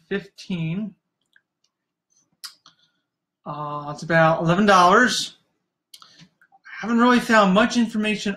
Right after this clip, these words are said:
on this wine. Um, thirteen percent, um, <sighs> alcohol by volume. It is an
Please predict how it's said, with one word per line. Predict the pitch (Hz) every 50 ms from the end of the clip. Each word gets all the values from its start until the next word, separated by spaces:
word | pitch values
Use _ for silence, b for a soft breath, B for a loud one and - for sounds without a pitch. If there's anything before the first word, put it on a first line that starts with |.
| -
on | - 180 180 185 185
this | 185 180 175 175 -
wine. | - 165 160 156 160 156 156 151 156 170 190 220 214 185 - _ _ _ _ _ _ _ _ _ - - - _ _ _ _ -
Um, | 165 156 156 156 156 156 156 156 156 160 160 156 - _ _ _ _ _ -
thirteen | 190 190 180 - - 196 185
percent, | 165 180 170 165 - 185 185 180 180 180 - _ _ _ _ _ _ _ _ _ _ _ _ _ _ _ _ _ _ _
um, | - 165 160 160 160 160 160 - - - - 220 202 175 165 -
<sighs> | -
alcohol | 185 180 175 180 160 170 175
by | 170 175 170
volume. | 160 160 185 208 220 240 247 247 254 254 262 262 233 - - _ B B B B B B B B B B B _ -
It | 180 190 196 196
is | 190 190 196 196 190 190 185 170 170 - - _ _ _
an | - 170 170 165 160 160 160 160 160 156 160 160 156 -